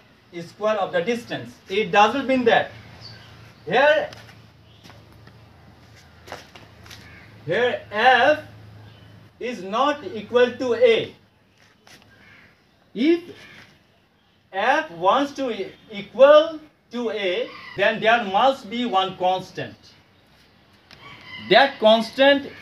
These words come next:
it denies that if A inversely proportional to the square of the distance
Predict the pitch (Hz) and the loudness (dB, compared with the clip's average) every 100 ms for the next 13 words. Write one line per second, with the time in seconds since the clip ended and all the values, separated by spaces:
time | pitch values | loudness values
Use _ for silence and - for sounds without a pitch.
0 | - 185 143 185 208 285 226 - - - | 4 4 4 2 4 2 0 -4 -14 -20
1 | _ _ - - - - 202 214 - - | _ _ -20 -20 -8 2 4 4 0 -6
2 | 226 262 185 - 208 208 233 269 302 - | 0 0 0 -6 -2 4 6 6 2 -8
3 | - - - - - 196 190 285 294 277 | -20 -20 -20 -20 -10 -6 4 6 6 2
4 | 269 233 233 233 247 233 214 214 190 - | 2 4 4 2 -2 -2 -2 -2 -2 0
5 | 226 226 202 220 - 226 226 233 | 2 2 -2 -6 -8 -6 -4 -6